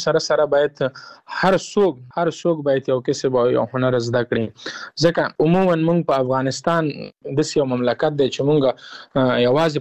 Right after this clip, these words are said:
په تعلیم باندې چې دی تکیه نه شو کولی، چې یوازې تعلیم وکړو او قلار یې نور کینو. ځکه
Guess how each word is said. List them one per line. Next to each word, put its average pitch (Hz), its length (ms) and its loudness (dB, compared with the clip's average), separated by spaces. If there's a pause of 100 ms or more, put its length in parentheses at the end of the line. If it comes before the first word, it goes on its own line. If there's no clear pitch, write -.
په 131 60 -2 (100)
تعلیم 156 280 2
باندې 131 280 0
چې - 120 -2
دی 143 100 0
تکیه 139 320 -4
نه 156 160 2
شو 127 80 0
کولی، 117 340 2 (260)
چې - 80 -6
یوازې 131 340 2 (100)
تعلیم 143 280 2
وکړو 165 300 0 (340)
او 123 100 0
قلار 135 340 0
یې 127 160 2
نور 123 200 0
کینو. 123 280 0
ځکه 151 340 -2